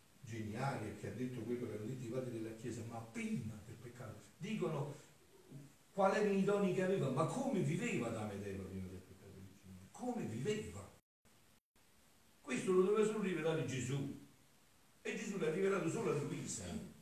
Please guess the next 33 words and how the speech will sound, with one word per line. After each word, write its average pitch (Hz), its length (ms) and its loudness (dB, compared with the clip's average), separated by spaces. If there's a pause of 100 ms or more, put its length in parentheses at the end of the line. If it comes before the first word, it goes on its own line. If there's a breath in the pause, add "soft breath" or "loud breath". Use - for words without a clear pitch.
(680)
Questo. - 720 -4 (1600 loud breath)
E 180 160 6
ad 196 140 8
onda 294 380 4
che 190 80 4
l'offenda 196 480 6
non 180 140 4
vive 190 120 6
in 180 80 4
casa 170 200 4
nostra, 160 260 2
invece 214 340 2
di - 80 0
quali 269 240 6
rapporti 214 400 4
passavano 127 460 2
tra 131 260 2
il 123 140 -4
mio 202 260 4
fiat, - 400 0
la 110 160 -2
mia 165 160 0
volontà 139 220 0
e 123 60 4
la 175 100 4
dama 185 180 6
innocente 160 440 2
prima 156 180 2
di 147 100 0
peccare? - 280 -2
Nulla 185 340 0
hanno 110 160 -2
scritto. - 440 -10